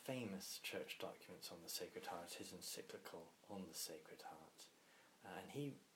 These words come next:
reflects in particular on her visions. And that's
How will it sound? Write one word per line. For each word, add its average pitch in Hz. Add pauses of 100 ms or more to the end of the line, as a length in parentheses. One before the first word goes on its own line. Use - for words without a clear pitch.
(160)
reflects - (100)
in 110
particular 92 (280)
on 98 (160)
her 87 (120)
visions. - (640)
And 92
that's -